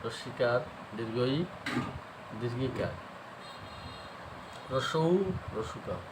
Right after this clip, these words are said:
দীর্ঘৌ, দীর্ঘুকার, রি, রিকার, এ, একার, ওই, ঐকার, ও, ওকার, ঔ,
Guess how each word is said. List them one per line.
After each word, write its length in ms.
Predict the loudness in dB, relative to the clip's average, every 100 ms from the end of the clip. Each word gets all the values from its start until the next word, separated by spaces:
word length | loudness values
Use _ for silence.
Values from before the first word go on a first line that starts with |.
| -12 -12 -12 -12 -12 -12 -8 -4
দীর্ঘৌ, 400 | 2 6 8 8 6 2
দীর্ঘুকার, 680 | 0 -2 0 0 2 0 -2 -4 -6 0
রি, 380 | 4 6 6 4 2 -4 -4
রিকার, 420 | -2 0 0 -2 -4 -8 -10 -6 -4 -4 -4 0
এ, 160 | 8 8 8 4 -2
একার, 340 | -2 0 0 0 -4 -10 -10 -10 -10 -10 -12 -12 -12 -12 -10 -10 -8 -10 -10 -6 0 10
ওই, 180 | 12 12 8 -6 -10 -10 -8 -6 -4 0
ঐকার, 400 | 0 2 2 2 -4 -8 -10 -10 -10 -10 -10 -10 -10 -10 -10 -10 -10 -8 -8 -8 -10 -10 -10 -10 -10 -10 -10 2
ও, 260 | 8 12 12 10 -4 -4 4
ওকার, 380 | 4 4 2 2 -4 -10 -10 -12 4
ঔ, 360 | 12 12 12 12